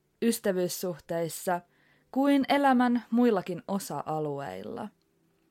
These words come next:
Missä menee niin sanotun terveen mustasukkaisuuden raja? Entä millainen on rikos, kun sen motiivina toimii mustasukkaisuus? Tämä kokonaisuudessaan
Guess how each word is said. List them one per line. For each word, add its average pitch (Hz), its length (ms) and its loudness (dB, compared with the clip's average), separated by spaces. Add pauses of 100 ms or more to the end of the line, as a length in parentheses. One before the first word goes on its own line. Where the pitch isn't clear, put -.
(220)
Missä 185 340 0
menee 226 560 4
niin 240 220 6
sanotun 247 500 2 (180)
terveen 247 500 4
mustasukkaisuuden 160 1120 -4
raja? 160 440 -4 (920)
Entä 294 360 4
millainen 277 640 4
on 269 180 4
rikos, 202 600 -4 (320)
kun 196 280 2
sen 202 240 0
motiivina 180 640 0 (300)
toimii 165 480 2
mustasukkaisuus? - 1400 -10 (880)
Tämä 202 320 2 (180)
kokonaisuudessaan 233 1200 2